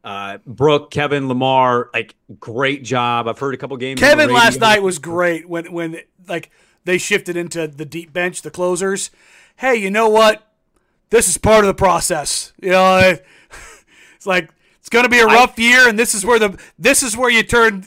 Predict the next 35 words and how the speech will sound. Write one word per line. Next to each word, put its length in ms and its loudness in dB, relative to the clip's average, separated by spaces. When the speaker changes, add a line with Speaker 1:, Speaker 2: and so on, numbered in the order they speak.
Speaker 2:
the 160 -2
coal 300 2
into 160 -4
diamonds. 480 -2
And 80 -2
I 20 -2
was 80 -6
like, 180 -10
"Oh, 160 -8
Kev's 340 0
just 180 -10
leaning 320 -4
in 220 0
now. 280 -4
I 100 -4
love 280 -6
it." 160 -12
Speaker 1:
I 160 0
feel 280 -4
like 240 -6
Kev 260 -6
is 140 -10
waiting 360 -6
for 140 -10
the 80 -8
right 340 -4
game 680 -6
to 120 -10
go 300 -2
what 220 -4
we 120 -8
would 140 -8
call 240 -4
in 120 -12
radio 760 -6